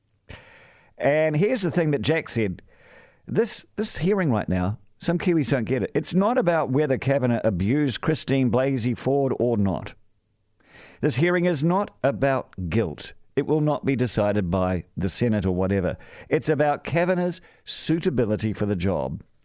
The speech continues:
And in our opinion, he came off, this is Brett Kavanaugh, to me and my boy, we reckon he comes off as a whiny, privileged, angry, emotional, immature patriarch who likes beer.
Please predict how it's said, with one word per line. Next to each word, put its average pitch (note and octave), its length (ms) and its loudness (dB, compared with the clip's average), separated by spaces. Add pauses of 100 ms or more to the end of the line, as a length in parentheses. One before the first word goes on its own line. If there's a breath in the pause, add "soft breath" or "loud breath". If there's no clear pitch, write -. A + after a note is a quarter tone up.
(880 soft breath)
And C#3 160 2
in C#3+ 80 0
our A3 240 2
opinion, D#3 460 0 (1900 loud breath)
he D3+ 100 0
came F#3+ 280 2
off, F#3+ 360 0 (240)
this D#3+ 120 -2
is G#3+ 100 -2
Brett F#3+ 200 0
Kavanaugh, E3 460 2 (400)
to D3 160 0
me F#3 160 2
and G#3 80 2
my F3+ 80 2
boy, C#3+ 320 2
we F3+ 120 2
reckon F3 280 2
he C3+ 80 0
comes D#3 280 0
off D3+ 160 2
as C3 120 0
a B2 60 2
whiny, E3+ 440 0
privileged, C#3 640 0
angry, D3+ 560 0
emotional, A#2+ 960 0
immature D3 540 2
patriarch - 840 -2 (840 soft breath)
who B2 80 2
likes G#2+ 260 0
beer. A#2 400 0